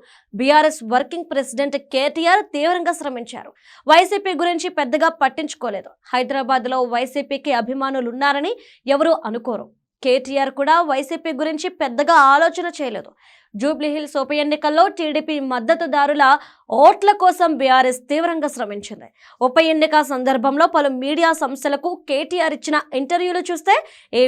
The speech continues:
విషయం ఇట్టే అర్థమైపోతుంది. అయితే కేటీఆర్ ప్రయత్నాలను బీఆర్ఎస్ కేడర్ పట్టించుకోలేదు. ఉప ఎన్నిక సమయంలో టీడీపీ నేతలపై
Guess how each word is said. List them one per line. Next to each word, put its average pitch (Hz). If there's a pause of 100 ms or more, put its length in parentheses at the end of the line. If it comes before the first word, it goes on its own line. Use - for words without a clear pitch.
విషయం 262 (140)
ఇట్టే 254
అర్థమైపోతుంది. 240 (360)
అయితే 359 (120)
కేటీఆర్ 330
ప్రయత్నాలను 311 (140)
బీఆర్ఎస్ 277 (220)
కేడర్ 330 (120)
పట్టించుకోలేదు. 269 (400)
ఉప 302 (220)
ఎన్నిక 285
సమయంలో 214 (480)
టీడీపీ 285 (100)
నేతలపై 254